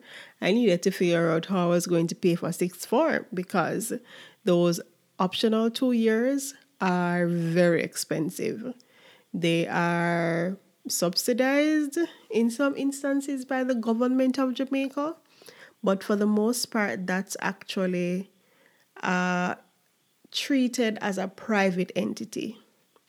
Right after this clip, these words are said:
Those two le-, two years are run public, run privately by the educational institutions.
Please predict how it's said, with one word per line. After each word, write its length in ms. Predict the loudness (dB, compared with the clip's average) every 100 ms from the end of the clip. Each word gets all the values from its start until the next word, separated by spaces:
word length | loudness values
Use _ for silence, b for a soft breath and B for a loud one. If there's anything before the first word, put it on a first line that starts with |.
| _ _ _ _ _ _ -8 -2
Those 300 | 0 0 -2
two 300 | -2 0 2
le-, 180 | 2 0 _ -6
two 240 | -2 0
years 580 | 2 2 0 -2 -4 -6 -12 B B B B -4
are 680 | 0 2 0 0 -2 -4 -6
run 460 | -4 -2 -2 -4
public, 440 | -2 -2 0 -2 -4 -14 _ -10
run 580 | -2 0 0 -2 -4 -8 _ _ _
privately 540 | 0 2 4 0 -4 -4
by 240 | -2 -4
the 140 | -4 -4
educational 680 | -4 -4 -2 -2 -2 -4
institutions. 1080 | -2 -4 -4 -6 -6 -8 -6 -8 -8 -8 -8